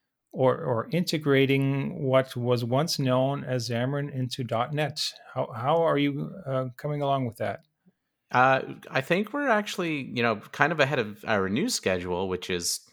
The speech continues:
Speaker 2: in a
Speaker 1: Wow.
Speaker 2: dot net six time frame instead of a, you know, a dot net five time frame.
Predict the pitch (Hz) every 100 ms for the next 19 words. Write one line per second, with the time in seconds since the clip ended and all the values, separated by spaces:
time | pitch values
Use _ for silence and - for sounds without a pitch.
0 | - 110 90 87 123 123 101 87 98 -
1 | - 135 - - - 92 85 85 - _
2 | - 101 90 90 110 98 - 92 87 87
3 | 87 85 - 90 85 87 95 95 - 98
4 | 92 - 87 85 82 87 90